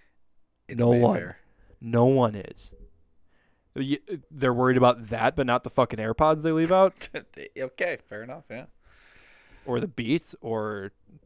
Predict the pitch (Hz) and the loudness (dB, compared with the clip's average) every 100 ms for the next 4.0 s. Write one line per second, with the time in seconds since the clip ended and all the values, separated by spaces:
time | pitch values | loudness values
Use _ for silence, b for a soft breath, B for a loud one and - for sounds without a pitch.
0 | - 110 - 110 117 110 113 110 110 123 | -8 -8 -6 -6 -6 -8 -8 -6 -4 -6
1 | - 165 208 190 180 - - 104 98 90 | -8 -10 -6 -8 -10 -18 -12 -10 -8 -10
2 | 82 92 104 98 101 104 - - _ - | -8 -8 -6 -6 -6 -12 -16 -20 _ -20
3 | 170 - 127 117 107 120 117 - 113 - | -20 -6 2 2 4 0 0 -2 -4 -2